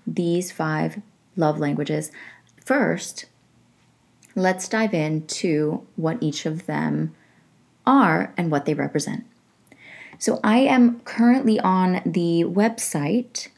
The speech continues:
The first one is words of affirmation.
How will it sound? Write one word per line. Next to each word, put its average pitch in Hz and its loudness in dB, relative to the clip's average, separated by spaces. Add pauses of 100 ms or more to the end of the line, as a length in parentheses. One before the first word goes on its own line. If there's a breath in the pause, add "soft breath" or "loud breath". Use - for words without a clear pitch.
(140)
The 233 -2
first 277 -2
one 240 4
is 214 4
words 214 4
of 202 -2
affirmation. 175 2